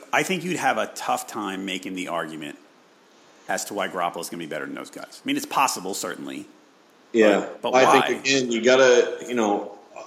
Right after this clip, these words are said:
Speaker 2: I think what a lot of people have to do is they have to recognize players whose A D Ps are inflated. And
Speaker 1: Yep.
Speaker 2: why are they inflated? Because people have a love affair with the player. It happens in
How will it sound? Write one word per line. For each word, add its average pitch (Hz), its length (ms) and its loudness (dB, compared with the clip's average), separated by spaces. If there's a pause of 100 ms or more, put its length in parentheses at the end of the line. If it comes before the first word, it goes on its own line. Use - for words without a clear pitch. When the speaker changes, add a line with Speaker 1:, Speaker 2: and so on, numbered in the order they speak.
(140)
Speaker 2:
I 120 60 -2
think 139 260 2
what 123 100 8
a 113 60 10
lot 123 320 8
of 117 120 2
people 110 260 0
have 110 300 4
to 104 60 -2
do 107 360 8
is 95 100 0
they 101 140 2
have 110 300 4
to 113 100 6
recognize 117 720 4
players 101 760 4 (480)
whose 110 200 6
A - 40 -4
D 117 680 6
Ps 98 60 4
are 104 160 6
inflated. 95 640 2 (520)
And 107 120 4
Speaker 1:
Yep. 104 80 4
Speaker 2:
why 117 280 8
are 117 80 4
they 107 140 0
inflated? 98 600 2
Because 107 340 4
people 117 300 4
have 110 160 6
a 110 40 8
love 110 280 8
affair 101 400 2
with 95 160 2
the 95 80 0
player. 87 500 -2
It 104 100 2
happens 117 460 4
in 101 120 0